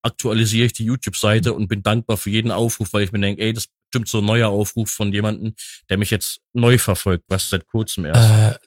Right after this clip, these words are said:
Speaker 2: das mache ich gar nicht mehr. Hab ich früher auch gemacht. Ich gucke einmal am Tag nach den Zahlen und ich freue mich dann jedes Mal, wenn ich, sag ich mal,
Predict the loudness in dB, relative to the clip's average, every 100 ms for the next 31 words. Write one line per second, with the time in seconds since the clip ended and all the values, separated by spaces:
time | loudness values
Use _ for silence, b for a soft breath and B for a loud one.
0 | _ 0 0 0 2 2 0 0 2 2
1 | -2 -2 0 0 0 2 4 2 2 2
2 | 2 0 -8 _ _ _ _ -8 -6 -6
3 | 0 4 6 6 2 2 2 0 -4 -4
4 | -2 -2 -4 0 2 4 4 0 -6 _
5 | _ _ _ _ _ _ 0 2 2 -2
6 | b b -4 -2 2 4 6 4 2 4
7 | 4 2 2 4 4 2 0 0 0 0
8 | -2 0 2 2